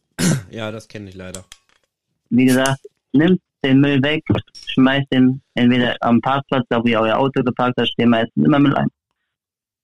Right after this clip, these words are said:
Speaker 2: Oder nimmt es mit nach Hause und tut es bei euch im Haus mit. Es tut, äh, tut's nicht weh,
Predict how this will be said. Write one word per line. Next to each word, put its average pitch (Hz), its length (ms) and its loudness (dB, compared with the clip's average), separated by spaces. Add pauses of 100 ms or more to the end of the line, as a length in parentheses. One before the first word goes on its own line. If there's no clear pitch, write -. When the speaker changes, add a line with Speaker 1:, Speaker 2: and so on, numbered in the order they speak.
(400)
Speaker 2:
Oder 131 360 2
nimmt 131 220 4
es 123 140 -2
mit 123 120 0
nach 113 140 0
Hause 120 300 0
und 110 160 0
tut 117 160 -4
es 107 100 -2
bei 107 120 -2
euch 104 160 -2
im 101 100 0
Haus 101 260 -2
mit. 98 200 0
Es 120 140 -2
tut, 170 200 0
äh, 131 340 2 (240)
tut's - 180 -2
nicht 120 200 0
weh, 151 220 0